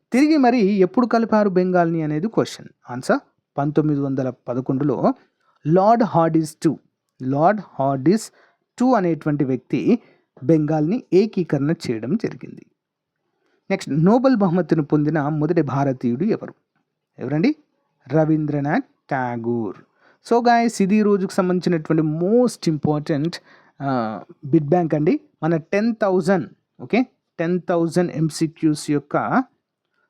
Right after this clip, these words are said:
మొదటి పార్ట్. ఓకే, డైలీ ఒక అప్‌డేట్ అయితే చేస్తూ ఉంటాను ఇందులో, అందరూ కూడా గమనించాలి. Almost ఈ సిరీస్‌లో టెన్ థౌజండ్ ప్రీవియస్ బిట్స్ అండి, అందరూ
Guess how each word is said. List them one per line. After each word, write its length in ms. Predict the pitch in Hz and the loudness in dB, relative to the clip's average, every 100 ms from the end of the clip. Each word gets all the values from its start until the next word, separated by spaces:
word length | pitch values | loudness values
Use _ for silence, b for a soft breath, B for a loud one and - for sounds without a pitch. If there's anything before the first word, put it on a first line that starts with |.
| _ 156 | _ -2
మొదటి 320 | 185 208 180 | 0 0 -2
పార్ట్. 320 | - 95 - - _ _ _ _ _ _ _ - | -2 -4 -6 -20 _ _ _ _ _ _ _ -18
ఓకే, 240 | 143 208 269 _ 131 | -2 0 -2 _ -2
డైలీ 280 | 151 170 | 0 2
ఒక 180 | 170 165 156 143 | 0 0 0 0
అప్‌డేట్ 320 | 131 143 156 | -4 -2 0
అయితే 420 | 147 147 147 131 135 139 | 0 2 0 0 -2 -4
చేస్తూ 260 | 127 - | -4 -4
ఉంటాను 340 | 135 131 127 127 | -2 -2 -2 -2
ఇందులో, 240 | 120 185 262 B B - | 0 -2 -2 B B -12
అందరూ 240 | 127 127 | -6 -6
కూడా 220 | 123 117 117 | -4 -6 -4
గమనించాలి. 500 | 120 120 120 135 139 254 - 135 | -4 -4 -4 -2 0 0 -2 2
Almost 460 | 175 202 180 180 - | 2 2 0 0 0
ఈ 40 | 156 | 2
సిరీస్‌లో 500 | 156 151 147 - 180 - | 2 0 0 0 0 2
టెన్ 200 | 180 185 185 | 0 0 0
థౌజండ్ 340 | 175 170 196 B B _ 214 | 2 0 -2 B B _ 2
ప్రీవియస్ 500 | 247 277 269 240 165 | 4 6 4 2 2
బిట్స్ 240 | 151 - | 0 -2
అండి, 140 | 120 117 | -6 -2
అందరూ 280 | 147 180 | 2 2